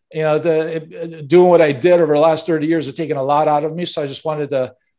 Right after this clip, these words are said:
dial and shift in my life right now and spend more time with family. And, uh, I'm looking forward to helping people. I, I, this is one of my passions, is telling people about my experiences and,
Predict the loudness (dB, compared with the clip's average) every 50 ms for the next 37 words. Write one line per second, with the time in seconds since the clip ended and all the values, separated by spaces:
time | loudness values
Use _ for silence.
0 | _ -6 -4 -2 -2 -2 -2 -4 -6 -6 -8 -8 -6 -8 -8 -6 -6 -4 -2 -2
1 | -2 -2 -2 -4 -6 -4 -4 -4 -4 -4 -4 -6 -6 -8 -10 -12 -12 -14 -8 -4
2 | -4 -2 -2 -2 -2 -2 -2 -4 -4 -4 -4 -6 -4 -2 -2 -2 -2 -2 -4 -6
3 | -8 -8 -10 -14 _ _ _ _ _ _ _ _ -14 -10 -6 -4 -4 -4 -4 -4
4 | 0 2 2 4 4 2 0 -2 -2 -4 -4 -6 -8 -8 -4 -4 -2 -2 0 -2
5 | -2 0 0 -2 -2 -2 -6 -8 -8 -8 -8 -8 -6 -6 -4 -4 -4 -4 -4 -4
6 | -2 -2 0 0 -2 -2 -6 -10 _ _ _ -6 -6 -4 -4 -4 -2 0 0 2
7 | 0 0 -4 -4 -4 -4 -4 -4 -2 0 0 0 0 -2 -8 -12 -10 -10 -10 -6
8 | -2 0 0 0 0 -2 -6 -8 -6 -6 -6 -4 -2 -2 -4 -4 -4 -8 -8 -10
9 | -8 -6 -6 -6 -6 -6 -6 -6 -6 -4 -4 -6 -6 -8 -12